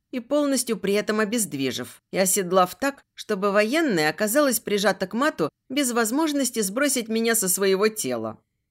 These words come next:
Несколько мгновений мексиканка пыталась бороться. В итоге мне удалось сделать даже больше, чем я планировала. Я перевернула сопротивляющуюся махину животом вниз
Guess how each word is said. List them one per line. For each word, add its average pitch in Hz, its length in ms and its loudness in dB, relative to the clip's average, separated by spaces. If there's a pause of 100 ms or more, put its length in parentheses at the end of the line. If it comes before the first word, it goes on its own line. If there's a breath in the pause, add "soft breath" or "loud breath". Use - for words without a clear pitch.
(400)
Несколько 233 520 0
мгновений 208 720 0 (300 loud breath)
мексиканка 285 720 -2
пыталась 202 460 2
бороться. 131 720 -2 (300)
В 190 200 -2
итоге 220 500 -2 (320 soft breath)
мне 320 240 4
удалось 269 380 2
сделать 226 420 0
даже 277 300 6
больше, 247 440 0
чем 208 220 0
я 214 180 4
планировала. 143 800 -2 (380)
Я 339 180 -2
перевернула 240 640 2
сопротивляющуюся 190 1080 0
махину 180 460 0
животом 214 560 2
вниз 156 540 -2